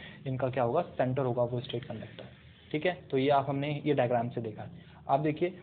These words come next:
कुछ factors हैं जिनके ऊपर ये magnetic field जन-, effect करेगा। ठीक है, तो देखिए factor affecting the intensity strength of the magnetic field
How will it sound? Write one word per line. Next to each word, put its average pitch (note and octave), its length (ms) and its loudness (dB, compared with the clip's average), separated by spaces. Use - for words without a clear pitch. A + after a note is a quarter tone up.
कुछ - 180 0
factors D3+ 480 2
हैं F3 100 2
जिनके D#3 240 0
ऊपर D#3 200 0
ये D#3+ 80 2
magnetic C3 400 0
field D3 220 2
जन-, C3+ 180 -2
effect C#3 340 0
करेगा। G#2+ 340 -6
ठीक C#3 140 -4
है, F#3+ 60 0
तो C#3 80 -2
देखिए B2 280 -2
factor B2+ 300 2
affecting C#3 560 -2
the D3+ 80 6
intensity C3 640 2
strength C3+ 320 0
of C3+ 80 -2
the C#3+ 140 2
magnetic A#2 360 -2
field C3 320 0